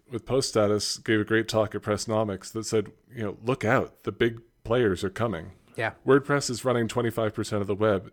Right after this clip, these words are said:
Speaker 1: It is not going to be like this forever. We need to up our games fast.
Speaker 2: Absolutely.
Speaker 1: So we might have developed our own plugins and learned how to market and learned AdWords personally. There are hundreds of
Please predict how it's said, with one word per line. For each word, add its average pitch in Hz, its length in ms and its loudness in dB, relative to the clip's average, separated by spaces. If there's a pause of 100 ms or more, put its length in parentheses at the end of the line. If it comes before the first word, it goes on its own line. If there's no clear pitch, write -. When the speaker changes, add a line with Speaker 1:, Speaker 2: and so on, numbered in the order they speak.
Speaker 1:
It 107 120 -2
is 98 160 0
not 110 260 2
going 104 220 2
to 101 80 -2
be 104 200 -2
like 95 220 -2
this 98 220 0
forever. 92 520 -2 (440)
We 113 140 0
need 113 180 4
to - 100 -8
up 104 160 -2
our 98 100 2
games 95 500 -4
fast. 90 640 -6
Speaker 2:
Absolutely. 104 560 -12
Speaker 1:
So 113 400 6 (340)
we 113 160 0
might 131 220 4
have 101 120 4
developed 98 440 -2
our 95 120 0
own 90 140 -4
plugins 92 580 -6
and 95 200 -2
learned 101 240 0
how 98 120 -4
to 92 100 -4
market 92 540 -6
and 90 280 -8 (160)
learned 104 240 -2
AdWords 95 480 0
personally. 92 480 -2 (440)
There 117 220 4
are 107 60 0
hundreds 120 540 -2
of 107 220 -6